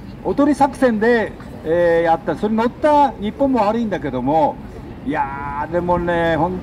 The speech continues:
当におかしいんですね。まあ、でもね、なんか、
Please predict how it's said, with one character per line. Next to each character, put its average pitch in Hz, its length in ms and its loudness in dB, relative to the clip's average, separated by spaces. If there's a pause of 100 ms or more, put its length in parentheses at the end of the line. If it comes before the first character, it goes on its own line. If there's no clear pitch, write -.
(120)
当 196 80 0
に 185 80 -2
お 180 80 0
か 208 180 2
し 240 160 -2
い 247 60 2
ん 233 40 0
で 214 120 0
す - 80 -8
ね。 214 420 0 (720)
ま 185 1120 -2
あ、 - 0 - (180)
で 175 80 -6
も - 220 -8
ね、 175 180 -8
な 180 80 -4
ん 185 60 -8
か、 190 100 -2